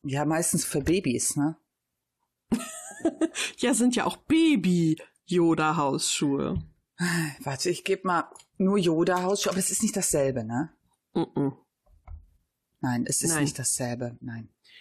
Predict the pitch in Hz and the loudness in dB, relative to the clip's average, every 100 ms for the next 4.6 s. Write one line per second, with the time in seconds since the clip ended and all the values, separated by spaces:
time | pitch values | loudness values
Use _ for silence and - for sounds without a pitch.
0 | - _ _ - - - 180 185 196 190 | -20 _ _ -20 -18 -4 0 2 2 4
1 | 185 165 160 190 226 226 226 220 240 - | 4 4 4 4 4 2 2 0 0 0
2 | - 240 233 240 240 - _ _ _ - | 0 2 2 2 -2 -6 _ _ _ -20
3 | 120 120 151 180 - _ _ _ _ _ | -16 -12 -6 -6 -8 _ _ _ _ _
4 | _ _ - 156 151 - | _ _ -4 0 0 -2